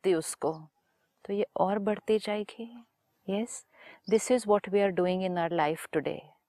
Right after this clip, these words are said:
रियलिटी में कोई प्रॉब्लम है, we are not saying प्रॉब्लम नहीं है, रियलिटी में प्रॉब्लम है,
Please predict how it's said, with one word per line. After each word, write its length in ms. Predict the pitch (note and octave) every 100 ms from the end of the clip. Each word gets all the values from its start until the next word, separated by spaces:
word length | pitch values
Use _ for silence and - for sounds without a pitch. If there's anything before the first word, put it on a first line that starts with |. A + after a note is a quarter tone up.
| _ _ - - - - - F3
रियलिटी 720 | F3 F#3 F3+ G3 G#3 - A3
में 360 | G#3+ A#3+ D4+ - _ _
कोई 160 | - G#3+
प्रॉब्लम 720 | - F#3+ F3+ F#3+ G#3+ B3 A#3+ - -
है, 440 | F3 G3 F#3+ C#3+ - _ _ _ _ _ _ _ G#3
we 140 | A3+
are 100 | A3+
not 140 | B3 C4
saying 360 | - B3+ B3
प्रॉब्लम 400 | G3 F#3 F#3+ A#3
नहीं 580 | A3+ F#3+ E3 F3 G3 G#3+
है, 400 | E3+ E3+ C#3 - _ - - - -
रियलिटी 680 | F3 F3+ F#3 G3+ G#3+ - A#3
में 180 | B3 D4+
प्रॉब्लम 680 | - G3 F3 E3+ G#3 A#3+ B3+ _ -
है, 360 | A#3 A#3+ E3+